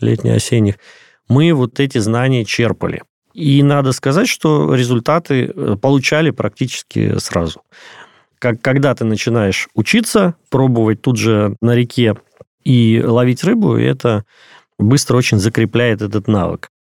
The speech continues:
Рыбы много. Сибирский хариус — это, ну, в общем, не проблема. А, его можно ловить и спиннингом. В основном, э, все используют удочки.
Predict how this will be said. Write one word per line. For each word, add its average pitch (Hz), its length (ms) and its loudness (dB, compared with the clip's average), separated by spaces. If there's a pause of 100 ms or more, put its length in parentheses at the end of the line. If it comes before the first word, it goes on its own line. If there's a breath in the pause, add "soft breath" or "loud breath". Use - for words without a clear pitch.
(160)
Рыбы 135 280 2
много. 117 440 0 (640 soft breath)
Сибирский 131 560 0
хариус — 107 520 -2 (680 soft breath)
это, 113 460 2
ну, 120 240 2
в 113 140 -2
общем, 127 340 0
не 147 120 2
проблема. 151 580 -2 (340)
А, 104 360 2
его 123 260 2
можно 110 320 0
ловить 107 280 0
и - 40 -2
спиннингом. 170 540 0
В 110 60 -2
основном, 117 540 0
э, 95 200 0
все - 260 -2
используют 98 540 0
удочки. 165 480 0